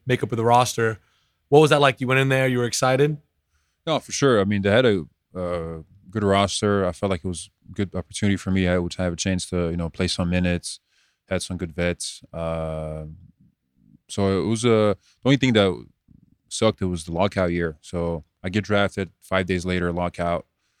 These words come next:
Speaker 2: Nobody knows when we're playing, what happens. So I go overseas for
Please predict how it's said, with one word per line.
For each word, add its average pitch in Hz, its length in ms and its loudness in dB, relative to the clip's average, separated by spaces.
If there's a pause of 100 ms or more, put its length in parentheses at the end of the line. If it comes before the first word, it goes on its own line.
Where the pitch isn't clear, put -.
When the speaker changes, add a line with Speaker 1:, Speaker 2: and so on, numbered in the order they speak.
(420)
Speaker 2:
Nobody 92 180 -2
knows 92 220 -2
when 90 80 2
we're 90 100 0
playing, 90 320 -2
what 87 140 -2
happens. 87 420 -6
So - 240 -10
I 90 100 0
go 98 80 0
overseas 92 480 -2
for 85 440 -10